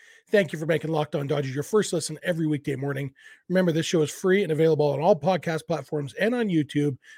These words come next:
simply by searching for Locked On Dodgers. Or even better, go ahead and subscribe wherever you're watching and listening right now, and then you will never miss a day 'cause you know we're not going to. If this is your first time with us, I am Jeff Snyder. That guy next to me is Vince Samperio.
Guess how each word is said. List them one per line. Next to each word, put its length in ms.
simply 320
by 140
searching 360
for 200
Locked 260
On 120
Dodgers. 440
Or 100
even 200
better, 180
go 100
ahead 80
and 60
subscribe 380
wherever 180
you're 80
watching 300
and 80
listening 300
right 200
now, 220
and 120
then 120
you 80
will 100
never 280
miss 180
a 40
day 320
'cause 140
you 80
know 120
we're 120
not 200
going 240
to. 180
If 60
this 180
is 140
your 80
first 200
time 140
with 160
us, 220
I 80
am 160
Jeff 180
Snyder. 420
That 120
guy 120
next 240
to 40
me 80
is 80
Vince 220
Samperio. 640